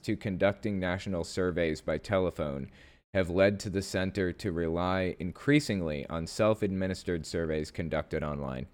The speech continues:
That's a little bit of a problem. Uh, when you're looking at polls like this, you gotta think about the methodology.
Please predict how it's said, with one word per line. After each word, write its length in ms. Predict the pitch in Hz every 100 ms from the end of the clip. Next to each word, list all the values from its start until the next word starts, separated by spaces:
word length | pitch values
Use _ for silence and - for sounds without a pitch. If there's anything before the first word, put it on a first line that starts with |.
| - - _ _ _ -
That's 180 | 196
a 40 | 254
little 200 | 240 190
bit 100 | 180
of 80 | 131
a 60 |
problem. 580 | - 113 104 113 120 123 - - -
Uh, 240 | 107 101 98
when 200 | 139 147
you're 80 | 151
looking 340 | 190 190 143
at 140 | 110
polls 360 | - 113 113 101
like 220 | 95 87
this, 260 | 98 90 -
you 100 | 92
gotta 280 | 107 104 95
think 240 | 101 95
about 300 | 85 87 82
the 80 | 80
methodology. 960 | 82 78 73 76 76 76 - 64 65